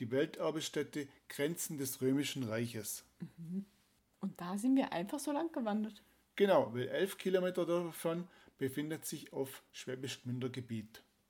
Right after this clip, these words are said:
Speaker 1: Und das war damals hauptsächlich Teil von der Provinz Raetien, weil der obergermanische Bereich, der fängt dann an in dem Rotebachtal. Zuerst war der Limes auch eigentlich nur so eine einfache Holzpalisade.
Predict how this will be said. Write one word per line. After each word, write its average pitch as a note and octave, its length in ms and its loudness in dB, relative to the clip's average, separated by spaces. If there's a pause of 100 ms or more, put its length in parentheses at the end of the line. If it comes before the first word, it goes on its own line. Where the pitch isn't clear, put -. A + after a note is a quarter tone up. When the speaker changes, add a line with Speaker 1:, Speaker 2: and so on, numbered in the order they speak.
(160)
Speaker 1:
Und A#2+ 140 -8
das C3+ 160 -2
war D3 140 4
damals C#3+ 520 2 (280)
hauptsächlich C3+ 500 -2
Teil B2+ 320 0
von C#3 180 -2
der C3 80 0
Provinz B2+ 600 -6 (260)
Raetien, A2+ 640 -4 (340)
weil D3 380 2 (440)
der - 140 -6
obergermanische D3+ 840 2
Bereich, C#3+ 500 2
der B2 120 -4
fängt B2+ 300 -4
dann C3 120 -2
an A#2 180 -2
in B2+ 100 0
dem B2+ 320 -2 (160)
Rotebachtal. G#2+ 720 -8 (520)
Zuerst D3+ 480 0
war C3+ 120 2
der A#2+ 100 0
Limes D3 420 0
auch A#2+ 280 -2 (480)
eigentlich B2 300 -2
nur C3+ 160 2
so D3 120 -2
eine B2 220 -2
einfache C3+ 520 -2
Holzpalisade. A#2+ 1000 0